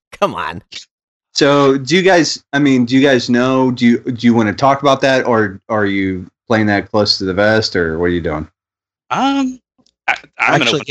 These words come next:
Speaker 4: hasn't even told the family yet. This is, this is, like, a worldwide announcement.
Speaker 2: Oh.
Speaker 3: <clears throat> Actually, <laughs> funny story about that. <laughs>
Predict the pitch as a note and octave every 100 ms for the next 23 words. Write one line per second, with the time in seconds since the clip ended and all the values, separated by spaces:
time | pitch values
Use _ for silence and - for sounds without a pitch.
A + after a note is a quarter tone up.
0 | B2+ G#2 C3 A2 B2 A#2 F#2+ A2+ A#2 G#2+
1 | F2 C#2+ - G2+ - F#2+ - F#3+ F#3 F3+
2 | - E3+ - _ A2+ A2 A2+ C#3 D3+ D3+
3 | D3 C#3+ C#3 C3+ C3 B2 A#2 - - F3
4 | - - - F#3 C3 A2+ B2+ - - -
5 | - _ G#3+ F#3 - - - _ _ G3+
6 | F3 - F#3 B2+ A#2 A#2 - D#3 - -
7 | - G#3+ _ _ - G#2+